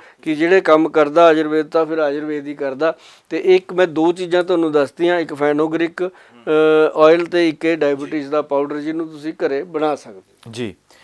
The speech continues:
Speaker 2: ਬਿਲਕੁਲ ਗੋਇਲ ਸਾਹਿਬ, ਇੱਕ ਇਹ ਵੀ ਹੁੰਦਾ ਹੈ ਕਿ ਸ਼ੂਗਰ ਦੇ ਨਾਲ ਵੀਕਨੈਸ ਵੀ ਆ ਜਾਂਦੀ ਹੈ, ਪੈਰਾਂ ਦੇ ਉੱਤੇ ਕਹਿੰਦੇ ਜੀ ਕੀੜੀਆਂ ਵਾਂਗ ਜਿਵੇਂ ਚੱਲਦਾ ਹੈ,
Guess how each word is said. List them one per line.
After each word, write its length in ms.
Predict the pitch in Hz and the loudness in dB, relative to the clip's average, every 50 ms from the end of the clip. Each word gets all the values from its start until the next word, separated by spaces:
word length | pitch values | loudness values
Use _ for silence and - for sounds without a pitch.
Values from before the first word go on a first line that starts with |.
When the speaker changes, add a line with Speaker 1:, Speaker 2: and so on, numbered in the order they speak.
| - - - - _ 143 | -20 -20 -20 -18 _ -10
Speaker 2:
ਬਿਲਕੁਲ 320 | 180 196 - - 240 240 | -10 -8 -8 -10 -10 -6
ਗੋਇਲ 160 | 214 226 226 | -4 -4 -4
ਸਾਹਿਬ, 200 | 220 247 240 220 | -4 -6 -6 -6
ਇੱਕ 160 | 233 202 - 208 | -8 -10 -10 -10
ਇਹ 60 | 208 | -10
ਵੀ 100 | 226 226 | -10 -12
ਹੁੰਦਾ 260 | 185 151 131 131 127 | -12 -10 -6 -4 -4
ਹੈ 100 | 131 143 | -4 -4
ਕਿ 180 | 139 - 180 170 | -6 -10 -14 -14
ਸ਼ੂਗਰ 340 | - 135 123 123 139 139 | -12 -14 -10 -10 -10 -10
ਦੇ 120 | 135 143 143 | -10 -10 -10
ਨਾਲ 200 | 143 143 143 131 | -10 -10 -10 -10
ਵੀਕਨੈਸ 500 | 107 110 113 - 123 127 127 123 - - | -12 -14 -16 -14 -12 -12 -12 -12 -12 -10
ਵੀ 100 | 131 127 | -8 -6
ਆ 140 | 120 120 117 | -4 -4 -4
ਜਾਂਦੀ 400 | 120 120 117 117 120 117 120 120 | -6 -10 -10 -12 -12 -10 -8 -6
ਹੈ, 180 | 120 120 120 | -6 -6 -8
ਪੈਰਾਂ 480 | 117 - _ - 117 113 113 120 120 120 | -10 -10 _ -4 -4 -4 -4 -4 -6 -8
ਦੇ 80 | 123 | -10
ਉੱਤੇ 280 | 120 117 - - 123 120 | -12 -12 -12 -12 -14 -12
ਕਹਿੰਦੇ 220 | 127 123 120 127 | -12 -12 -14 -14
ਜੀ 120 | 123 123 123 _ | -14 -14 -16 _
ਕੀੜੀਆਂ 460 | - 120 113 113 113 117 117 113 117 117 | -14 -14 -12 -12 -12 -10 -10 -10 -8 -8
ਵਾਂਗ 240 | 117 117 113 113 | -8 -8 -8 -8
ਜਿਵੇਂ 260 | 113 113 117 113 113 104 | -10 -14 -14 -14 -14 -10
ਚੱਲਦਾ 360 | - 113 110 110 110 113 110 | -8 -8 -8 -6 -6 -6 -6
ਹੈ, 120 | 110 - | -6 -8